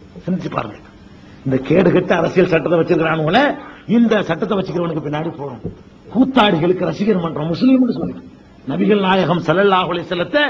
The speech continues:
தலைவரா பெற்றிருக்கக்கூடிய ஒரு சமுதாயத்தில் உள்ளவன் யாருக்கு ரசிகர் மன்றம்?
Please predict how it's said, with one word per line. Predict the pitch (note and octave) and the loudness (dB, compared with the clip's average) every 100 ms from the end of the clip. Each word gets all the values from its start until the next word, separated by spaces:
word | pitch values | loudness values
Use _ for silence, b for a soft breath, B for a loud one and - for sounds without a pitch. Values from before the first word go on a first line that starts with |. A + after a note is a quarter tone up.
| B B - | B B -6
தலைவரா | F3 A#3+ A#3+ G#3 | 0 2 2 0
பெற்றிருக்கக்கூடிய | G3+ F3+ A3 G3 D#3+ F#3 | -2 -4 -4 -4 -2 0
ஒரு | F3+ | 0
சமுதாயத்தில் | C3 E3+ A3+ G#3 F#3+ F#3 | -2 -4 -2 -2 -2 -2
உள்ளவன் | F3+ F#3 C4 D#4 - - - | 0 2 2 0 -4 -12 -2
யாருக்கு | A3 D4+ A#3+ | 0 2 0
ரசிகர் | B3+ B3+ C4 | -2 0 0
மன்றம்? | B3+ A#3+ C4 G3+ | 0 0 -2 -2